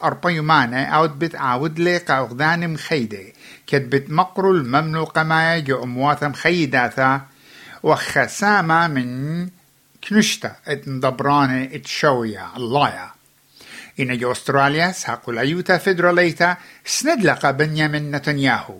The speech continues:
كت مدبرانة تساقو الأيوتا سوزان لي وأب مللت تساقو الأيوتا تشربة براية ميكيلا كاش بدقلون الخبويانا متشركانا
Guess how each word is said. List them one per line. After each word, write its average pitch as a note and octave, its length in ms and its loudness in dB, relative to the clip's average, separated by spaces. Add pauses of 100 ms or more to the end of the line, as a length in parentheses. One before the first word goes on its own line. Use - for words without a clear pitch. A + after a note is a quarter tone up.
(400)
كت - 260 -6
مدبرانة B2+ 440 0
تساقو F3 540 -2
الأيوتا B2 500 0
سوزان F#3 480 2
لي C3 340 -2 (280)
وأب F3+ 420 -2
مللت E3 540 2
تساقو C3 460 -2
الأيوتا C#3+ 380 -2
تشربة D3+ 560 0
براية B2+ 800 0 (440)
ميكيلا D#3+ 640 2
كاش - 680 -2 (440)
بدقلون G3+ 640 2
الخبويانا F3 880 2
متشركانا D3+ 920 0